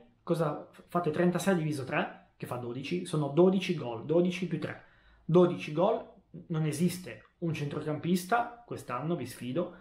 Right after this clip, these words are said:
che farà dodici gol. Poi magari ce ne sarà uno, ma voi siete in dieci, siete in otto. Quante probabilità avete di pescare un, un centrocampista che vi farà dodici gol?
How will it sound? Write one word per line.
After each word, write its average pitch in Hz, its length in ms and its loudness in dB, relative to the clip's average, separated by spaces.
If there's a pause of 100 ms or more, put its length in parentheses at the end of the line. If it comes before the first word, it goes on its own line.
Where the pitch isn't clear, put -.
(160)
che 202 140 2
farà 135 400 0
dodici 151 380 2
gol. 117 240 -8 (200)
Poi 233 140 0
magari 190 480 4
ce 170 140 -6
ne 165 40 -2
sarà 147 240 -2
uno, 180 580 0
ma 135 100 -12
voi 175 140 6
siete - 200 -4
in 117 120 -10
dieci, 143 380 -2
siete 135 220 -10
in 135 100 -8
otto. 131 440 -8 (580)
Quante 254 320 2
probabilità 202 520 6
avete 156 340 2
di 135 80 -12
pescare 143 400 -4
un, 151 180 -6
un 196 120 4
centrocampista 170 920 -2 (300)
che - 120 -6
vi 156 120 0
farà 147 580 -2
dodici 147 400 0
gol? 160 340 0